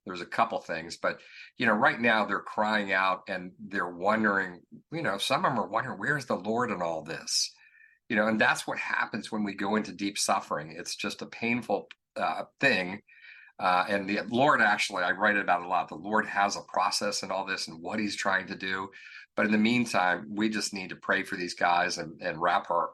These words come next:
arms around them in love and say, "We, we are here. We hear you. We love you. We know your pain." That's a tremendous encouragement for them.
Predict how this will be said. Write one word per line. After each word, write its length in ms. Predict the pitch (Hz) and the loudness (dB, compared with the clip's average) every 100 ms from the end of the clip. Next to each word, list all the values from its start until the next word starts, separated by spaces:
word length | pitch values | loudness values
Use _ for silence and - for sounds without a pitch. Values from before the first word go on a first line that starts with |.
| - | -2
arms 380 | 90 95 92 | 2 2 0
around 260 | 92 85 87 | -2 0 0
them 120 | 87 | -2
in 100 | 80 | -2
love 360 | 82 90 92 90 - _ _ _ - | 4 6 6 2 -8 _ _ _ -10
and 120 | - | -6
say, 160 | - 87 | -4 -4
"We, 340 | 90 78 - | -4 -8 -10
we 280 | 101 98 95 | -6 -4 -2
are 120 | 87 | -2
here. 460 | 90 - 127 113 117 | -4 -4 2 4 4
We 160 | 101 87 | 2 -4
hear 300 | - 113 113 | 0 2 4
you. 220 | 110 110 | 4 2
We 120 | 92 | 0
love 320 | 90 104 104 | 0 2 2
you. 220 | 104 101 | -2 -4
We 160 | 101 98 | -8 -8
know 140 | 87 | -2
your 180 | 95 92 | -2 -2
pain." 300 | - 95 85 | -4 -8 -4
That's 200 | 82 92 | -2 -2
a 100 | 87 | -2
tremendous 800 | 82 - 87 92 98 98 92 - | -4 -6 -6 -2 -2 -2 0 -2
encouragement 680 | 90 85 92 90 82 78 76 | -2 -6 -2 -2 -2 -8 -10
for 220 | 82 78 | -6 -6
them. 280 | 78 76 | -6 -8